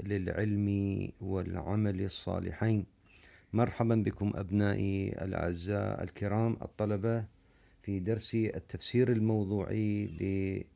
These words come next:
لكتاب المدرسة القرآنية للسيد محمد باقر الصدر، على الله في الجنان مقامه، قدس سره الشريف.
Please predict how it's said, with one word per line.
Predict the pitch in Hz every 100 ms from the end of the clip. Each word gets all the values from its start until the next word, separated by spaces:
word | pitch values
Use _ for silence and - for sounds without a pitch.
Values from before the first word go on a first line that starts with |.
| _ _ _ - - - _ -
لكتاب | 92 92 92 90 - - 101 101 98 90
المدرسة | 92 95 98 -
القرآنية | - 95 92 92 98 98 95 92
للسيد | 90 82 - 98 87 90
محمد | 92 98 98 92
باقر | 98 95 90
الصدر، | - - 117 131 113 120 - - - - - - 85
على | 95 110
الله | 107 101
في | 87 98
الجنان | 92 101 98 95 95 90
مقامه، | 87 90 87 92 107 104 -
قدس | 104 92 -
سره | - 110 104 101
الشريف. | 110 110 101 95 -